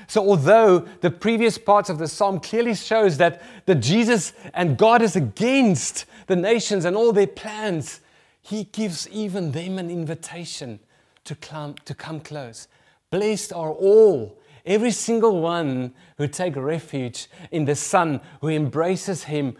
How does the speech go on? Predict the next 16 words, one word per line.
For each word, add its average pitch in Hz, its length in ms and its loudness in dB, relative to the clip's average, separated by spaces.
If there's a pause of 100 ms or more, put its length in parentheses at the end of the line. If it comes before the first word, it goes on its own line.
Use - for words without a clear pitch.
(140)
who 139 80 -6
comes - 460 -12
close 160 420 -10
with 151 140 -8
affection 143 500 -12
and 127 100 -10
says, 139 300 -12 (320)
"This 151 300 -8
is 156 180 -10
how 123 360 -18
I 135 80 -14
want 120 140 -12
to 110 40 -12
build 113 460 -10 (440)
my 123 160 -14
life." 107 480 -18